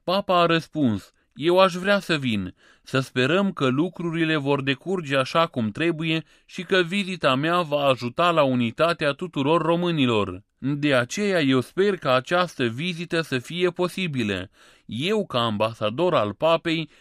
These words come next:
voi face tot posibilul și voi lucra cu autoritățile, cu Biserica Ortodoxă, cu Biserica Catolică, pentru a face ca această vizită să aibă loc, dar încă nu a fost fixată o dată pentru vizita papei în România.”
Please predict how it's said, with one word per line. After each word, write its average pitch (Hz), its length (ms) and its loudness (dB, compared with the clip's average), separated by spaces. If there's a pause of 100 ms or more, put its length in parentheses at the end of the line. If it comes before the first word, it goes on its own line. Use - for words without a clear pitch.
(140)
voi 160 260 2
face 185 380 0
tot 196 260 -2
posibilul 175 760 -2
și - 140 -6
voi 147 260 0
lucra 165 360 0
cu 175 140 -4
autoritățile, 147 1040 0 (120)
cu 147 120 -2
Biserica 156 580 -4
Ortodoxă, 127 720 0
cu 117 160 -6
Biserica 123 720 -2
Catolică, 160 760 -2 (360)
pentru 180 360 0
a 175 80 4
face 196 420 0
ca 147 200 0
această 170 580 0
vizită 170 520 -4
să 156 160 -2
aibă 165 300 2
loc, 175 400 2
dar 113 240 2
încă 147 260 -2
nu 196 160 0
a 190 80 6
fost 156 300 -2
fixată 143 540 0
o 110 120 -2
dată 135 380 0
pentru 110 340 -4
vizita 131 460 -2
papei 127 440 2
în 123 80 0
România.” 117 680 0